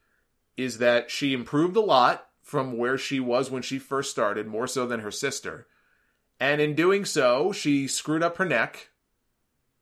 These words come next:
and had to have surgery. And she came back from that, and she deserves, I think, a lot of credit for that. She didn't have to come back and wrestle.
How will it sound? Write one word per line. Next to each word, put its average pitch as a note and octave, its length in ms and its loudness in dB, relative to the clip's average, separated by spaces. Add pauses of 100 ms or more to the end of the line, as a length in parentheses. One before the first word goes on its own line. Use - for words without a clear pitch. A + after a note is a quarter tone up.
and B2 200 -2
had C3 200 2
to C#3 100 2
have D#3 160 6
surgery. D#3+ 460 0 (260)
And A#2 220 -2
she D3 120 -4
came D3+ 260 -2
back D3 260 2
from D#3 160 -4
that, D#3+ 360 2 (300)
and B2 160 -4
she C#3+ 120 -2
deserves, C3+ 440 0
I C#3 100 2
think, D3 200 -4
a D3 40 -2
lot D#3 160 2
of F#3 60 -6
credit G#3 300 0
for A2 80 -10
that. D2+ 300 -14 (840)
She C#3 200 -4
didn't E3+ 160 -2
have F3+ 200 6
to F3+ 60 -4
come F#3 180 0
back F3+ 220 2
and F#3 100 -2
wrestle. F3+ 360 -2